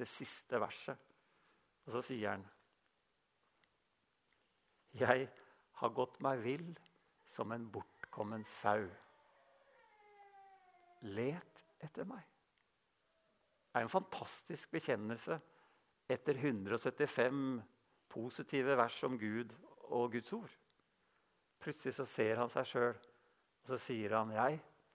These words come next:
har gått meg vill som en bortkommen sau. Gud, let etter meg.»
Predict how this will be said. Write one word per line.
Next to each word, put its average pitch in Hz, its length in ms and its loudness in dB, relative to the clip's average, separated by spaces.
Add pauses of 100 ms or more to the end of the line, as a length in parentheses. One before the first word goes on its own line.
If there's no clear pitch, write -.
(580)
har - 120 -10
gått - 240 -10
meg 143 200 2
vill 135 260 -4 (140)
som 117 200 -12
en 120 120 -8
bortkommen 123 680 -10
sau. - 240 -4 (1700)
Gud, 165 320 -4 (960)
let 110 320 -6
etter 175 240 -12
meg.» 180 80 -14